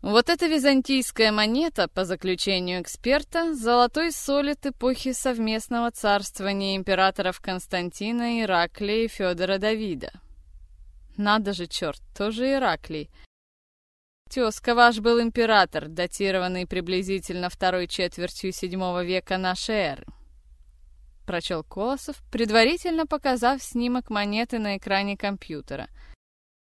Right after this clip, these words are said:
Была она обнаружена нами в ходе осмотра автомашины вашей покойной сестры. Ваш брат Константин опознал монету, но объяснить, как она попала из коллекции к вашей сестре, затруднился.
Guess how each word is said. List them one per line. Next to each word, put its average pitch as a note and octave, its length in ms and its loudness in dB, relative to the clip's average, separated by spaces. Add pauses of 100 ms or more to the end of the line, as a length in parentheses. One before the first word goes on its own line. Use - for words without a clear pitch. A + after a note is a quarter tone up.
(260)
Была C4+ 340 8
она D4+ 200 6
обнаружена C4+ 680 4
нами B3+ 340 4
в B3 80 -6
ходе A#3+ 400 2
осмотра A3 580 2
автомашины A3 760 0
вашей G#3 360 2
покойной G3+ 520 -4
сестры. - 520 -10 (1300)
Ваш G#3 300 4
брат G#3 340 4
Константин G#3 880 -2
опознал A#3 580 4
монету, F#3 720 -2 (400)
но A#3 160 0
объяснить, C4+ 600 0
как B3+ 280 2
она A3+ 200 2
попала A3 500 4
из G3+ 140 -4
коллекции G3 680 0
к - 100 -10
вашей F3+ 360 0
сестре, F3 520 -4
затруднился. G#3 880 -8